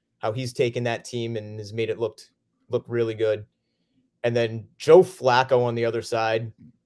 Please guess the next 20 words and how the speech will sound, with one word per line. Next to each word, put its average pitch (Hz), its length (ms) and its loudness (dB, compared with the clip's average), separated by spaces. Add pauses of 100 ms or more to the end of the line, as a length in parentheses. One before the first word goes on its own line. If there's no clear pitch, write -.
just - 320 -2 (300)
defying, 131 800 0 (640)
he 160 140 0
was 170 140 4
on 165 220 0
the 135 80 2
bench 143 340 -4
for - 160 -10
the 113 80 -4
Jets, 104 600 -6 (680)
Jets 143 240 -2
practice 135 460 -4
squad, 92 420 -8 (1200)
like, 135 160 -4
basically 240 380 2
retired, 127 640 0 (220)
almost 151 340 0
retired. 110 480 -2 (480)
And 120 140 -4
now 120 400 -2